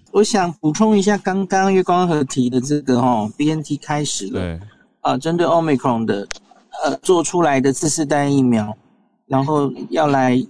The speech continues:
Speaker 1: 做一个应该算是小型的，你可以把它想成是免疫桥接试验啦齁。
Speaker 2: 嗯。
Speaker 1: 因为这种，呃，原本已经确定有效的疫苗，然后只是改变它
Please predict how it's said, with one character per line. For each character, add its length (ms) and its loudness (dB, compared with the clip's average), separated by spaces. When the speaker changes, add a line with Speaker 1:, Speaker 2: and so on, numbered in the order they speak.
Speaker 1:
做 320 2
一 100 4
个 300 0
应 100 0
该 80 0
算 220 -2
是 100 -2
小 260 -2
型 300 0
的， 100 4
你 120 2
可 120 2
以 60 6
把 140 0
它 40 0
想 240 0
成 160 2
是 120 0
免 200 4
疫 120 0
桥 180 0
接 340 2
试 220 -2
验 180 2
啦 100 -6
齁。 240 -4
Speaker 2:
嗯。 320 -6
Speaker 1:
因 100 -2
为 320 0
这 140 0
种， 340 -2
呃， 260 -2
原 180 2
本 160 2
已 60 2
经 240 2
确 180 2
定 180 0
有 140 4
效 240 2
的 100 4
疫 180 0
苗， 300 2
然 120 0
后 140 2
只 120 -6
是 160 -2
改 240 -2
变 260 0
它 200 -2